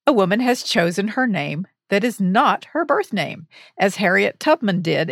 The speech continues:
in shedding her birth name of Arminta to signify a rebirth that raised Tubman up from slavery's social death. The Navajo give their children names that represent qualities they want the child to have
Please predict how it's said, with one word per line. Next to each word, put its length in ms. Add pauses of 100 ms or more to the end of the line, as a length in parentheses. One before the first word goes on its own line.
in 220
shedding 420
her 260
birth 380
name 300
of 80
Arminta 640 (180)
to 80
signify 680
a 140
rebirth 760 (180)
that 160
raised 680
Tubman 480 (120)
up 240 (100)
from 220
slavery's 680 (140)
social 600 (200)
death. 420 (1700)
The 80
Navajo 680
give 280
their 200
children 500
names 320
that 160
represent 480
qualities 640
they 120
want 360
the 100
child 380
to 100
have 420